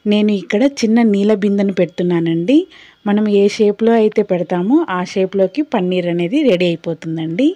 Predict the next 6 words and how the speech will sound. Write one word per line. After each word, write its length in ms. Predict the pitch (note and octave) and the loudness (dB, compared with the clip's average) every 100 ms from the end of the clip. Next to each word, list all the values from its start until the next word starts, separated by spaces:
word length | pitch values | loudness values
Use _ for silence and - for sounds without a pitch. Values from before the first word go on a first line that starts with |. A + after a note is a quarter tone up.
| - - - - G3+ | -6 -20 -20 -12 2
వేడివేడిగా 600 | G#3+ A3+ A#3 A#3 A3+ A3+ A3 | 4 6 4 4 4 4 2
ఉన్నప్పుడే 520 | F#3+ F#3+ F3+ G#3 B3+ F4 F#4+ _ _ _ _ _ G3+ | 2 0 -2 0 0 0 -4 _ _ _ _ _ 0
ఇలా 160 | G#3 A3 - | 2 2 0
సెట్ 200 | F3 - | -2 0
చేయాలండి, 580 | G3+ F3 D#3+ D#3+ D#3+ A#3 D4+ A3+ | 0 2 0 0 0 4 4 4
లేదంటే 500 | F#3+ F#3 F3+ F3+ | 4 2 -2 0